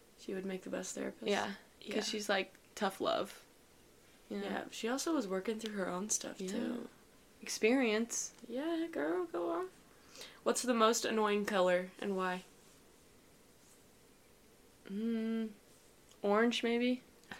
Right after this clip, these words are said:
Speaker 2: <laughs>
Speaker 1: As our cans of orange.
Speaker 2: Our or- <laughs>
Speaker 1: Our orange. Peach tea. Peach tea.
Speaker 2: Yeah,
Speaker 1: Peach,
Speaker 2: orange.
Speaker 1: peach tea. Um, what's the coolest sound?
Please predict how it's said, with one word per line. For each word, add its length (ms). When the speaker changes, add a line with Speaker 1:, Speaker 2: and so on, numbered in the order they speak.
Speaker 2:
<laughs> 600
Speaker 1:
As 200
our 120
cans 420
of 60
orange. 300
Speaker 2:
Our 220
or- 440
<laughs> 0
Speaker 1:
Our 140
orange. 560
Peach 340
tea. 280
Peach 300
tea. 220
Speaker 2:
Yeah, 260
Speaker 1:
Peach, 200
Speaker 2:
orange. 520
Speaker 1:
peach 100
tea. 60
Um, 320
what's 220
the 60
coolest 460
sound? 480